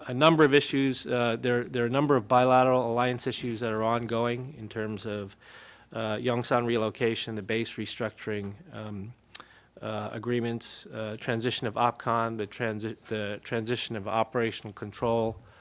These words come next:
wartime operational control of U S, uh, uh, uh, of combined forces to Korea in wartime. Uh,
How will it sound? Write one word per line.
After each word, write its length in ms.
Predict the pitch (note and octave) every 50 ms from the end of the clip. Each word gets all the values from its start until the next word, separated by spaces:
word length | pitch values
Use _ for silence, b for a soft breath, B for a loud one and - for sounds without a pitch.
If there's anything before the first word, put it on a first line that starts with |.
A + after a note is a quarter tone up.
| b b
wartime 400 | - B2 B2+ B2+ - C3+ A#2+ A2
operational 540 | A2+ G#2+ G#2 - - A#2 A2 A2 - - A2
control 680 | - - G#2+ G2+ - - A#2+ A2+ A2 G#2+ G#2+ A2 G#2+ G#2+ B B B B B B B B B B
of 180 | - G#2+ G#2 A2
U 200 | A2+ A2 A2+ A2+
S, 340 | A2 A2 - - - - - - -
uh, 360 | A#2+ A2+ A2 G#2 G#2 G#2+ G#2+ - - - -
uh, 200 | - - B2+ B2 - -
uh, 40 | C3 B2 A2+ A2+ -
of 240 | - A#2+ A2 G#2+ - -
combined 380 | - A#2 A2 A#2+ A#2 A2+ G#2+
forces 520 | - - A#2 A2+ A2 - - A2+ G#2 - -
to 320 | - - B2+ A#2+ A#2 A2+
Korea 440 | - - - A2 A2 A2 A2 G#2+ G2
in 160 | E2 G2+ G2
wartime. 600 | G2 G#2 G#2+ A2 G#2+ - - A#2 A#2 A#2 A#2 B2 - _ _ _ _ _ B B B B B B B B B B B B
Uh, 300 | - A#2+ A#2 A#2 A2+ A2+